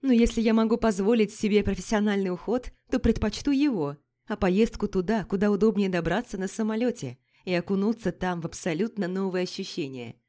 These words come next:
считаю не бессмысленной тратой или снобистскими замашками, а вложением в собственное развитие и эмоциональное оздоровление. Сейчас же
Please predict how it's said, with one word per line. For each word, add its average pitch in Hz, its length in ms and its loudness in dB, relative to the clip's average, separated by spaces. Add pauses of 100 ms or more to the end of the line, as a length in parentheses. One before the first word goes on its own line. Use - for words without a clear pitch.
(240)
считаю 165 460 -2
не 170 100 -2
бессмысленной 220 600 0
тратой 170 460 -4 (160)
или 208 180 4
снобистскими 196 600 -2
замашками, 160 760 -6 (240)
а 180 120 -2
вложением 165 720 -2
в - 80 -12
собственное 165 500 -4
развитие 147 640 -4 (120)
и 269 100 2
эмоциональное 160 720 0
оздоровление. 139 720 -4 (960)
Сейчас 202 580 0
же 240 120 0